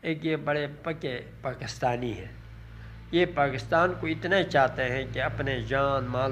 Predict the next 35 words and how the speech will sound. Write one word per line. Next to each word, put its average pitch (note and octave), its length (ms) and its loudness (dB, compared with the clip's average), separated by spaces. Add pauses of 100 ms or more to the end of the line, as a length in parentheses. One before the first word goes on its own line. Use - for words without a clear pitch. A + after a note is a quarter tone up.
(120)
تمام F3+ 300 6 (200)
مطلب C3 300 0 (300)
داؤ B2+ 220 4
پر A#2+ 100 0
لگاتے G2+ 460 -2
ہیں، F2 100 -12 (1120)
یہ D#3+ 200 4
ان E3 80 2
میں D3+ 240 2
بہت C3+ 160 0
بڑی۔ A#2 220 -4 (800)
اب F#3+ 140 6 (280)
دوسرا G3 340 6
یہ F3+ 260 6
ہے F3 220 4
کہ D3+ 420 -4 (160)
جو D#3 340 4
بھی E3+ 260 2
گورنمنٹ C#3 420 -2
آتی B2 440 -2
ہے B2 200 0 (140)
اس C#3+ 180 -8 (100)
گورنمنٹ C3+ 400 -2
کے B2+ 100 -4
بڑا A2+ 280 -2
خورخواہ G#2+ 540 -4
ہے، F#2+ 60 -4
مطلب B2+ 440 -4
یہ D3 280 -2
کسی C3+ 500 -8
مطلب A#2+ 500 -6 (320)
کہ A2+ 80 -8
اس A#2+ 240 -8 (100)
کے A#2+ 160 -6
خلاف۔ A#2 380 -6